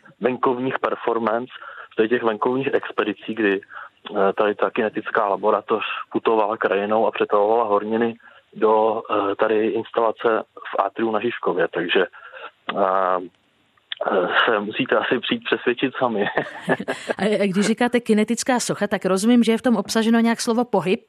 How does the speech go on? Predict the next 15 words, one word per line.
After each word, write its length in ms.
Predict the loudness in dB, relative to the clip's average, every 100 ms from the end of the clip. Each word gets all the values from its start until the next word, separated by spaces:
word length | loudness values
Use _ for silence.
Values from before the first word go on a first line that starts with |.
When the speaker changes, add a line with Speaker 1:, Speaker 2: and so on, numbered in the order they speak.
| -4
Speaker 2:
ale 320 | 0 2 0
co 160 | 0 2
to 120 | 4
je 200 | 4 2
kinetická 600 | 0 -2 -2 -6 -2 -2
socha? 360 | -2 -8 -8 -14 -16 _ _ _ _ _ -20 -12 -6
Speaker 1:
<laughs> 180 | -4 -4 -10 -14 -12 -2
Kinetická 520 | 0 0 -2 0 0
socha 300 | -2 0 2
je 200 | 2 2
s-, 180 | -2 -4
vlastně 580 | -4 -2 0 0 0 -4
hýbající 540 | -4 -2 -2 -2 -2 -4 -4
se 60 | -4
socha 320 | -2 0 -2